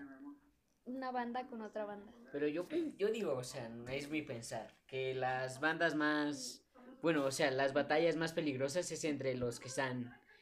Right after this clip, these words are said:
Speaker 2: dentro de la banda, porque por decir, contra otra banda eso ya lo decide el público y es muy aparte, o sea,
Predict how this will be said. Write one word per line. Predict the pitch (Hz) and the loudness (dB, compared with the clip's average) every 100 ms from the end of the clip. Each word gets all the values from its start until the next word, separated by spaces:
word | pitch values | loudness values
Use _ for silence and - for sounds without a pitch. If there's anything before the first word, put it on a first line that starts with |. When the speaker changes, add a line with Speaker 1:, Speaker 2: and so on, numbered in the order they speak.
| - | -12
Speaker 2:
dentro | 139 147 139 | -2 0 2
de | 131 127 | 2 4
la | 135 | 4
banda, | 170 113 98 | 4 2 -6
porque | - 123 117 | -6 -8 -2
por | 139 | 2
decir, | 135 135 151 - - - - | 2 2 -2 -2 -14 -20 -2
contra | 147 147 175 | 2 4 4
otra | 202 196 | 4 4
banda | 180 185 | 4 4
eso | 214 196 | 2 4
ya | 160 | 4
lo | 156 | 6
decide | 143 131 151 143 | 4 2 2 2
el | 131 | 2
público | 180 202 202 175 | 0 2 2 2
y | 160 139 | 4 2
es | 127 | 2
muy | 143 139 | 0 0
aparte, | 123 113 107 113 | -2 -6 -6 -10
o | |
sea, | - 117 | -4 -4